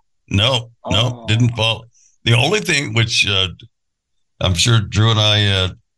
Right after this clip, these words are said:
Speaker 1: put our heads together, couldn't figure it out, but he loved to sit and watch golf. Never, pl-,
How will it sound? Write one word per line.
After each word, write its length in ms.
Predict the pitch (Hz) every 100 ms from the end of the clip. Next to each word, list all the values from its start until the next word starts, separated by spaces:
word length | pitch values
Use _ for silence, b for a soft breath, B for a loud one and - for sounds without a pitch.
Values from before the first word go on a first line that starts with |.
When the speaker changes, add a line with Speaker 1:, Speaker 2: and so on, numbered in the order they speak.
| _ _ _
Speaker 1:
put 100 | 127
our 80 | 120
heads 160 | 117 117
together, 260 | 113 110 98
couldn't 220 | 113 92
figure 300 | 101 104 95
it 60 | 92
out, 280 | 104 92 -
but 160 | 101 - _ _ _ _ _
he 200 | - 104 87
loved 520 | 95 101 107 120 117
to 60 | 107
sit 260 | - 117
and 80 | 101
watch 300 | 98 92 82
golf. 360 | 90 87 78 - - _ _ _ _ _ _ b b _ _ _ _
Never, 380 | - 110 120 120
pl-, 220 | - -